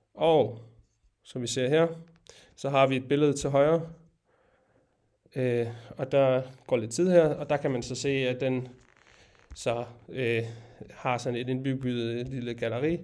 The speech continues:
hvor den, øh, skifter billeder. Og så hvis vi kigger tilbage her, og der er det for at kunne, det at kunne lade sig gøre, så skal vi lave en, øh, array,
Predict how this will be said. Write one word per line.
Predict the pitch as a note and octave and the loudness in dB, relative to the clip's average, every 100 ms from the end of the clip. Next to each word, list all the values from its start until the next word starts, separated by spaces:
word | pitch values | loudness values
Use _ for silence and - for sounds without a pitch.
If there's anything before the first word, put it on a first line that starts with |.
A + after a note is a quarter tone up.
| - - - - | -10 -20 -20 -8
hvor | C3 | -4
den, | A#2+ A#2 A#2 - _ _ _ _ _ _ _ _ - | -4 -6 -10 -20 _ _ _ _ _ _ _ _ -8
øh, | D3+ B2 A2+ A2+ A2+ - - - _ _ _ - - | -2 -2 0 -2 -4 -12 -20 -20 _ _ _ -20 -8
skifter | - B2 | -4 -4
billeder. | A#2 A#2+ B2+ - _ _ _ _ | 0 2 0 -4 _ _ _ _
Og | - C#3 C3+ C3 C3 - - | 0 4 4 4 0 -12 -20
så | - A#2 | -6 -4
hvis | A#2 | -2
vi | B2 | -4
kigger | A#2+ B2+ A#2 | -6 -4 -4
tilbage | B2 B2 B2+ C3 C#3 C3+ - - - - - | -4 0 2 4 2 0 -10 -20 -20 -20 -8
her, | D3 D3 C#3+ - - _ _ _ - _ | 0 2 0 -4 -20 _ _ _ -20 _
og | C#3+ C3 C#3 | 2 2 6
der | D3 D3 | 6 8
er | C#3+ | 6
det | C#3+ | 2
for | - D3+ B2 | 2 2 2
at | C#3 | 0
kunne, | D#3+ | -2
det | E3 | 0
at | D#3 | 0
kunne | C#3+ | 0
lade | A#2+ | -4
sig | A#2 | -4
gøre, | A#2 C3+ F3+ F#3+ F#3+ | 0 6 6 6 2
så | - | -6
skal | C#3+ C#3 | -4 -2
vi | A#2+ A#2 A2+ A#2+ - | -2 -2 -4 -6 -10
lave | C#3 B2+ B2 C3 | -4 0 2 2
en, | A#2+ A#2+ | 0 -2
øh, | A2+ | 0
array, | D#3 D#3+ D3 | 2 4 2